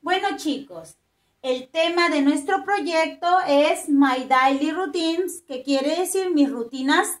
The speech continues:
diarias. Aquí tenemos una pequeña presentación, cómo vas a exponer tu proyecto, ¿ok? ¿Qué es lo que primero vas a decir?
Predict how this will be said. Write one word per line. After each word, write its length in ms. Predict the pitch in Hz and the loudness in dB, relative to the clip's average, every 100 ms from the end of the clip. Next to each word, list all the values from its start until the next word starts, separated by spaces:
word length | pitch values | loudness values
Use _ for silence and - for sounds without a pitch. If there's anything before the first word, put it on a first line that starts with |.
| _ | _
diarias. 880 | 170 208 190 180 147 - - - _ _ - | -6 -2 -2 -4 -8 -16 -20 -20 _ _ -8
Aquí 340 | 233 233 269 | -6 -6 -8
tenemos 560 | 277 330 339 330 349 - | -6 -6 -4 -2 -4 -2
una 300 | 311 339 339 | -2 0 -2
pequeña 500 | 339 285 294 311 302 | -6 -2 2 2 0
presentación, 1080 | 330 339 359 320 302 349 349 339 339 349 349 | -6 -6 -4 -4 -2 -4 -4 -2 -2 -4 -4
cómo 420 | 440 403 330 311 | -2 0 2 2
vas 260 | 285 285 | 0 0
a 60 | 320 | -4
exponer 840 | 302 - - 277 269 294 349 359 _ _ _ _ - | -6 -10 -8 -6 -2 2 0 -2 _ _ _ _ -10
tu 160 | 285 | -8
proyecto, 840 | - 214 202 233 247 247 _ - - | -6 -6 -6 -2 -2 -2 _ -20 -14
¿ok? 280 | 208 208 254 269 320 403 - _ _ _ _ _ - | -12 -10 -2 2 2 0 -8 _ _ _ _ _ -6
¿Qué 160 | 262 | 0
es 80 | 285 | 2
lo 220 | 311 311 | 2 0
que 100 | 311 | 0
primero 680 | 294 254 254 277 339 370 277 | -6 -6 -4 0 2 2 2
vas 300 | 240 226 226 | 0 -2 -4
a 100 | 214 | -8
decir? 480 | 190 160 - 143 | -8 -14 -14 -14